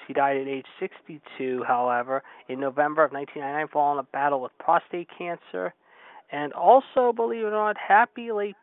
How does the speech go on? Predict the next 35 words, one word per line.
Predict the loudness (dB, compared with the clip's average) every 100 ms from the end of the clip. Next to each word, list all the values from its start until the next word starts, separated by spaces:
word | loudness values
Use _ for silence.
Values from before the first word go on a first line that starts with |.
| -12
birthday, | -10 -10 -8 -6 -4 -6 -2
however, | 2 2 2 -4 -6 -18 -20 -20 -20 _ -10
to, | -6 -4 -6
uh, | -8 -6
who | -2
would | 2
have | 2
been | 0
ninety-five, | 0 0 -2 4 8 8 6 2
the | -4 2
Fabulous | 4 4 0 -4 -4
Moolah, | -6 -2 2 4 4 2
believe | -2 -4 -6
it |
or | -6 -6
not. | -6 -6 -8 -16 -20 -16
She | -6
died, | 0 0 0
of | -6
course, | -8 -8 -8
in |
November | -12 -8 -8 -4 -2 -4 _ -6
of | -6 -6 -16 -16
two | -2
thousand | 0 0 -2 -14 -16 -10
seven | -8 -8 -12 -16 _ -20 -16
at | -12
the | -12 -12 -12
age | -12 -14 -16 -12
of | -10 -10
eighty-four. | -12 -14 -14 -16 0 4 4 2 -6 -12 _ -20 -14 -2
Let's | -2 6
go | 8
to | 8 10
Sunday. | 12 10 4